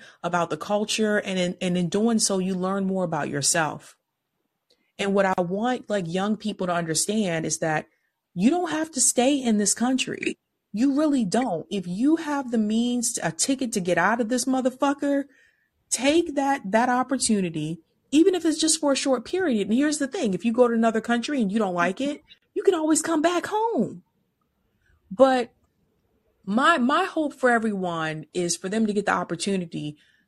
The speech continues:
to just travel outside of this country. Like, even if it's just, like, going, like, to Montreal, like, going to Canada or something like that, or going to Mexico, like, go see how other people live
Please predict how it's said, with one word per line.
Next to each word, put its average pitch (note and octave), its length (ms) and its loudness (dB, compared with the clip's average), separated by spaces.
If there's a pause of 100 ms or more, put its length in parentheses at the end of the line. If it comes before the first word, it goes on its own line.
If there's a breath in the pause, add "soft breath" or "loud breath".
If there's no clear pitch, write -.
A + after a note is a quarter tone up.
(120)
to B3+ 100 -2
just B3+ 340 -2 (100)
travel D#4+ 520 0
outside A3+ 460 0
of G3+ 60 -4
this G3 160 0
country. F3 520 -4
Like, D#3+ 340 -6 (320)
even F#4+ 240 6
if G4+ 120 -2
it's D#4 120 0
just, C4+ 240 -2
like, A#3 160 2
going, G#3+ 280 2
like, G3 180 -2
to - 120 -2
Montreal, F#3+ 640 0
like, D#3+ 180 -2
going F#3 220 0
to F3+ 60 -4
Canada F#3+ 360 0
or F3 100 4
something F3 280 -4
like E3 180 -4
that, G3 240 2
or D#3+ 80 -2
going D#3+ 160 -2
to D#3+ 60 -2
Mexico, F#3 420 -2
like, D#3+ 300 -4 (640)
go D#4 300 4
see G3+ 760 -4 (260)
how F3 260 -6
other A3 300 0
people A3+ 420 -2
live C#3 600 -2